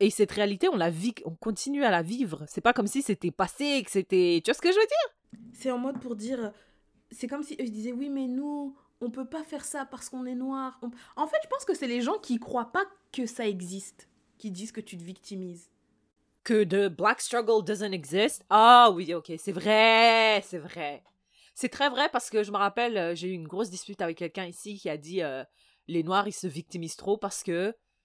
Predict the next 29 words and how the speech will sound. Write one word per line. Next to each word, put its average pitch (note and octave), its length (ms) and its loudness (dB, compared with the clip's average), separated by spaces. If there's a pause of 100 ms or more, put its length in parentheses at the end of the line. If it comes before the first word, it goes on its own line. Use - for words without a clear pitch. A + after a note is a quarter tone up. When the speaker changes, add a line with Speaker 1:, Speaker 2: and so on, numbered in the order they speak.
(440)
Speaker 1:
parce G3 160 -2
que G3+ 120 -2
je - 100 -8
parlais F#3+ 280 2
du F3 120 -10
fait A3 160 -2
que G#3 100 -4
quand G#3 220 -6
tu - 180 -6
es E3+ 80 0
une D#3+ 160 -8
femme D#3+ 280 -8
noire F#3+ 340 2
à E3 80 -2
l'hôpital F3+ 440 -4
ici F#3 200 -8
en D#3+ 100 -8
Amérique D#3+ 320 -10
du D3+ 140 -14
Nord, E3 320 -2 (400)
t'as E3+ 100 0
plus A3+ 260 -4
de F3 80 -4
chances G3+ 300 -4
de F3 100 -4
mourir F3 380 -4
à E3+ 60 2
l'accouchement E3+ 460 -6
que D#3+ 360 -6